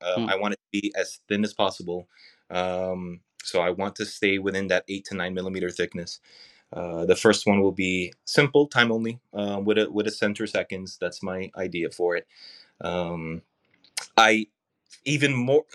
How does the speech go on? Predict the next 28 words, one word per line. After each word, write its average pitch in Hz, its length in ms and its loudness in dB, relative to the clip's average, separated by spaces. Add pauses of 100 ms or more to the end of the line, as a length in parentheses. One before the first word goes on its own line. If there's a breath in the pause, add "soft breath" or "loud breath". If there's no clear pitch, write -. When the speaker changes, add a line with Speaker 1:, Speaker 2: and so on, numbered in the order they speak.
(100)
Speaker 1:
I 127 80 6
mean, 123 280 -2
I'm 110 140 2
excited 131 320 4
for 117 100 -8
that, 123 220 -4
but 107 160 -12
what 104 160 -8
I'm 98 120 -10
more 156 440 -2
even 113 200 -6
excited 110 340 -4
about 104 260 -2
is, 98 320 -14
uh, 92 220 -6
I 104 180 -4
want 117 240 -6
to 123 100 -18
introduce 104 500 -16
a 90 60 -8
bracelet 87 460 -4 (380)
with 92 180 2
a 90 40 -6
dress 117 320 0
Speaker 2:
Mm. 107 40 -4
Speaker 1:
watch. - 240 -12 (220)
And, 95 180 -4 (460 loud breath)
um, 92 500 4